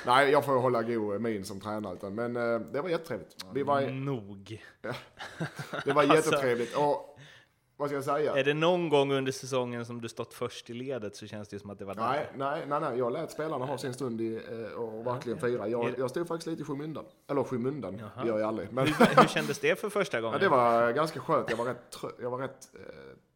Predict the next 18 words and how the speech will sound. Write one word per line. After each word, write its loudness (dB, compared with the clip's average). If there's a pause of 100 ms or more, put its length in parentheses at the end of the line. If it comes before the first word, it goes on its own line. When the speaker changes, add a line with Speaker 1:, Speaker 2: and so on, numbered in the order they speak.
(120)
Speaker 1:
så -14
här -8
känslomässigt -6
trött -6
efter -12
matchen. -6
Så -10
jag -8
stod -2
gärna 0
en, -6
i -6
en -6
hörna -6
och -8
drack -6
lite -10
och -8